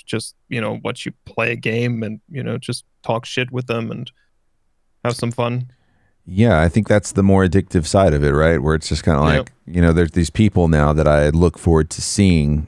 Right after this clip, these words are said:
Speaker 2: when I, when I turn on the stream, where I'm like, "Oh, well, I know I'm gonna see, you know, at least this handful of people, whether, whether a lot of people show up or not, you know."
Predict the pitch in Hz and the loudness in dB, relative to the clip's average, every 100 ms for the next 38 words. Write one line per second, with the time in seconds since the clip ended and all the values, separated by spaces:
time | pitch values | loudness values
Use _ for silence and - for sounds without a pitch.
0 | - 90 82 78 73 - 87 78 76 - | -4 2 4 2 0 -2 0 0 0 0
1 | 73 71 60 - - 69 73 73 76 71 | 0 -2 -4 -6 -6 -6 -4 -2 -2 -4
2 | - 78 69 71 76 85 78 76 73 80 | -2 0 0 0 2 4 4 2 0 0
3 | 73 76 - - - 90 80 76 95 85 | 0 -2 -8 -12 0 2 4 4 2 0
4 | - 90 90 78 69 69 78 76 71 73 | 0 -2 0 -2 -2 -4 -2 -2 0 2
5 | 82 80 76 - 95 87 82 85 82 82 | 2 2 0 0 2 2 2 2 0 -2
6 | 82 - 82 78 80 107 80 - 87 80 | -2 0 0 2 0 0 0 -2 0 2
7 | 78 76 | 2 0